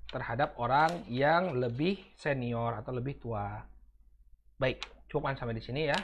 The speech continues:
Bagi yang, eh, apa, eh, di grup,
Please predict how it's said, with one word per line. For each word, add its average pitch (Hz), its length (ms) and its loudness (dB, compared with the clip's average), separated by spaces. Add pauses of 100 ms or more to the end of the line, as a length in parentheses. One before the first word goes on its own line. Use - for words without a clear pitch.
Bagi 123 240 -2
yang, 117 240 0
eh, 117 540 2 (100)
apa, 143 480 -4
eh, 113 560 -2
di 107 160 -4
grup, 175 320 -2